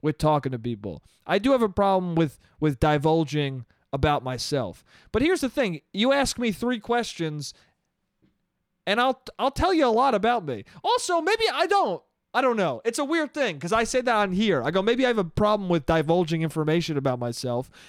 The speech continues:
and yet I'm doing that in an area where I divulge way too much about myself every week for an hour.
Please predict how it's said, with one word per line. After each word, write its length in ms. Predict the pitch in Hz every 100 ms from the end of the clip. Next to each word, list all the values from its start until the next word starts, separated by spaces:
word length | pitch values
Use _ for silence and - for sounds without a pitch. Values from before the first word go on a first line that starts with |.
| 160
and 140 | 190
yet 140 | 190 180
I'm 120 | 175
doing 320 | 147 220 208
that 240 | 196 185 180
in 160 | 214 220
an 80 | 202
area 540 | 208 202 165 147 147 - -
where 160 | 160
I 100 | 170
divulge 760 | 165 180 175 170 190 190 151 -
way 220 | - 240 277
too 200 | - 196
much 220 | 170 -
about 260 | 156 147
myself 540 | 143 139 - 147 139 - -
every 280 | 180 165 165
week 320 | 151 160 -
for 240 | - 151 139
an 80 |
hour. 380 | 139 131 107 69